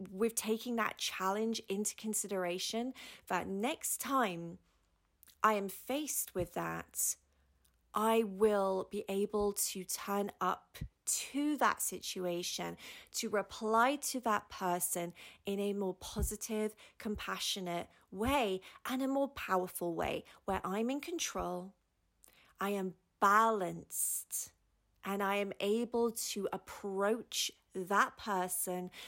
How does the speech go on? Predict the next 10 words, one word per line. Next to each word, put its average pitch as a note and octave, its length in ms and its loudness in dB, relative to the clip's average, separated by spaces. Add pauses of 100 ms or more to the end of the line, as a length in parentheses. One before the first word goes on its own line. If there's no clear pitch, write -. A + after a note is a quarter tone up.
(100)
or G#3+ 160 0
to - 320 -6
approach - 840 -4
whatever G3 560 -2
it C4+ 180 -2
is E3+ 580 0 (1400)
in G#3 220 -4
a G3 240 0
way G3+ 420 0
that G3 280 -4